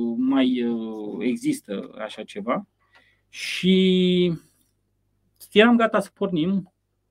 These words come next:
în toată țara să facem bine românilor. De o lună și jumate nu pornim, pentru că nu vor să ne dea autorizații. De-abia, de-abia acum am făcut public video, avem autorizații pentru camioane,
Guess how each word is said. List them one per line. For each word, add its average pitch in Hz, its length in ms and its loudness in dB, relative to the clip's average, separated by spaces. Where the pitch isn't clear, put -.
în 160 160 -6
toată 170 280 2
țara 190 300 2
să - 100 -8
facem 175 360 -2
bine 143 380 0
românilor. 117 560 -4
De 165 160 2
o 175 140 10
lună 202 220 2
și - 180 -8
jumate 123 420 -2
nu 175 180 -2
pornim, 131 720 -4
pentru 160 260 -8
că 175 120 -4
nu 175 1160 0
vor 170 220 0
să 175 120 -8
ne 165 120 -4
dea 165 160 2
autorizații. 143 880 -4
De-abia, 135 720 2
de-abia 127 360 -2
acum 143 280 -4
am 139 180 0
făcut 131 300 -12
public 123 500 -4
video, 139 580 0
avem 151 460 -2
autorizații 135 800 -4
pentru 139 300 -4
camioane, 127 680 -2